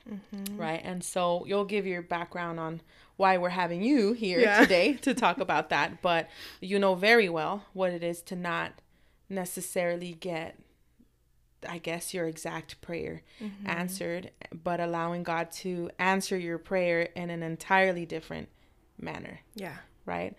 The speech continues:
Speaker 2: So, let's jump into our first question.
Speaker 1: Okay. <laughs>
Speaker 2: So, like I said, we all have our moments in life where we
Speaker 1: Mm-hmm.
Speaker 2: feel defeated, right? And where we feel
Speaker 1: Mm-hmm.
Speaker 2: like God has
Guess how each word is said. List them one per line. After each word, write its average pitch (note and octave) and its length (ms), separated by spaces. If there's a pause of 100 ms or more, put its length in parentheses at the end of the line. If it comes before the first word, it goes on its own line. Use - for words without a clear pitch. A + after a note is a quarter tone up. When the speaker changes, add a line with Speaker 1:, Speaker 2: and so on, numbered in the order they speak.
(320)
Speaker 2:
So, - 500 (1500)
let's F3 180
jump E3+ 260
into E3+ 200
our D3+ 80
first - 320
question. - 500 (400)
Speaker 1:
Okay. - 140 (580)
<laughs> A#3+ 120
Speaker 2:
So, F3 240
like F3+ 220
I F3+ 40
said, E3+ 220
we F#3 100
all E3+ 100
have F3+ 180
our F3 80
moments D#3+ 360
in F3+ 80
life D#3+ 260
where D#3+ 100
we F3 120
Speaker 1:
Mm-hmm. - 80
Speaker 2:
feel E3+ 220
defeated, E3+ 640 (140)
right? F#3 260
And F3+ 180
where E3+ 180
we F3 120
feel F3 140
Speaker 1:
Mm-hmm. E3+ 80
Speaker 2:
like D#3+ 100
God E3 180
has E3+ 220